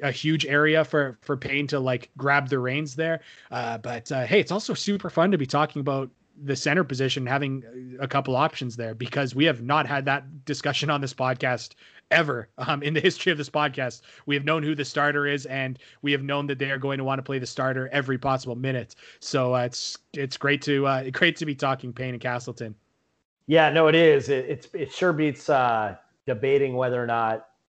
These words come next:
Speaker 2: you know, they should turn the reins over a little more to Isaiah Stokes or something to, to figure something out under, <laughs> underneath. I
Speaker 1: Oh.
Speaker 2: think, uh,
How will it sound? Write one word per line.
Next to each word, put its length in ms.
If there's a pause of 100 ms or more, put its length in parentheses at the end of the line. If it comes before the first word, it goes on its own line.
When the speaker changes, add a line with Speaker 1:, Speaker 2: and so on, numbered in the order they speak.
(200)
Speaker 2:
you 100
know, 360 (200)
they 160
should 320
turn 400
the 120
reins 420
over 540 (420)
a 60
little 220
more 180
to 80
Isaiah 480
Stokes 640 (160)
or 80
something 400
to, 100 (320)
to 100
figure 320
something 320
out 300
under, 220 (320)
<laughs> 80
underneath. 560
I 80
Speaker 1:
Oh. 80
Speaker 2:
think, 200 (160)
uh, 200